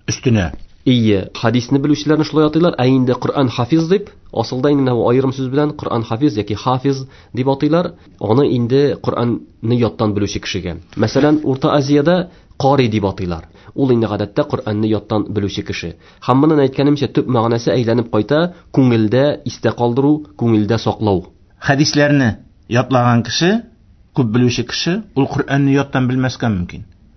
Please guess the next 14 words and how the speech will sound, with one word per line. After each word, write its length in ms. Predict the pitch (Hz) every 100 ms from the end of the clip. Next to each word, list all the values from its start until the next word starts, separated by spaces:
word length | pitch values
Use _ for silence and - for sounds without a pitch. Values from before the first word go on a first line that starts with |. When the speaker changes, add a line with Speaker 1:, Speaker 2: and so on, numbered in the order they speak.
| -
Speaker 1:
Менә 140 | 107
монда 300 | 113 110 117 - - -
хафиз 320 | 120 - 123
дигән 340 | 104 107 104 92 - - _ - - -
сүздә, 480 | 104 98 147 190 214 -
төшенчәдә, 560 | - 107 104 110 117 170 208 208 _ -
билгеләмәдә 760 | 120 123 113 110 101 98 117 180 220 - - _ 92
ниндидер 400 | 101 110 123 - - _ _ _ _
аңлашылмаучылык 1040 | 120 123 120 117 117 117 107 107 101 - -
килеп 220 | 110 92
чыга 200 | 107 95
шикелле. 400 | 95 87 95 92 90 - - _
Без 400 | - 156 175 - - _ _ -
наданнарыгыз 720 | 123 123 131 135 123 101 -